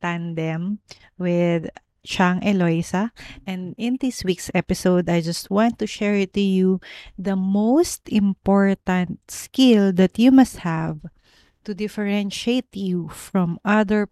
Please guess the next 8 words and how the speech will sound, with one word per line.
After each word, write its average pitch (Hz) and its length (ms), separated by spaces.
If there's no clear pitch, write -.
podcast 180 800
service 175 640
provider 160 880
and 175 240
why 180 640
your 180 160
clients 185 880
should 165 400